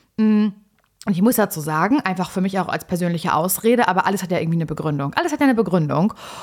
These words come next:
Und die Begründung ist, dass als Nils und ich diesen Camper gekauft haben, die Lebenssituation eine ganz andere war. Wir haben die im ersten, wir haben dieses, dieses, diesen Camper im ersten Lockdown gekauft. Wir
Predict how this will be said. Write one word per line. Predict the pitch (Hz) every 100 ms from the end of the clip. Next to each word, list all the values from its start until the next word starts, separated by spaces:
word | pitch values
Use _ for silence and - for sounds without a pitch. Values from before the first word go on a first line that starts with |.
| -
Und | - 214
die |
Begründung | 196 185 180 220 269
ist, | - - 180 - - -
dass | 190 175
als | - 170 208
Nils | 226 247
und | 202
ich | 180
diesen | 190 165
Camper | 160 185 165
gekauft | 151 - 285 277 -
haben, | 151 135 143 160 220 220 - - -
die | 196
Lebenssituation | 214 269 269 185 202 202 196 190 -
eine | 160
ganz | 160 175 185 180
andere | 180 180 160 156
war. | 143 131 98 - -
Wir | - 196
haben | 208 208
die | 196 190
im | - 185
ersten, | 175 170 165
wir | 196
haben | 175
dieses, | 175 170 - -
dieses, | 175 160
diesen | 165 170
Camper | 170 175 165
im | 165
ersten | 156 - 170
Lockdown | 202 - 269 262
gekauft. | 262 - 262 320 - - - _ _ _ _ _ _ _ _ - -
Wir | 208 196 180 175